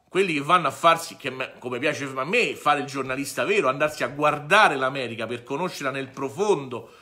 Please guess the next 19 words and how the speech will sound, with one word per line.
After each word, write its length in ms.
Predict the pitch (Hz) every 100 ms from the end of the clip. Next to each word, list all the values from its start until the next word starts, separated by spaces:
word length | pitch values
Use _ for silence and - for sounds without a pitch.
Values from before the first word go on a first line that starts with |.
| -
e 120 | - 202
scriverne, 680 | - 170 233 196 143 123
come 180 | 120 123
mi 100 | 135
è 80 | 131
capitato 420 | 139 131 156 147
di 100 | 131
scriverne 480 | - - 240 165 131
nei 140 | 127
miei 160 | 127 135
libri, 600 | 165 123 110 127 156 - _ _ _ _ -
capendo 840 | 139 131 196 208 165 151 139 120 -
i 100 | 147
meccanismi, 840 | 143 143 131 131 120 107 98 127
beh, 220 | 160 170
quell'America 480 | 165 165 202 202 170
profonda 380 | 151 147 123 120
è 60 |
diversa. 680 | 117 127 139 107 - - -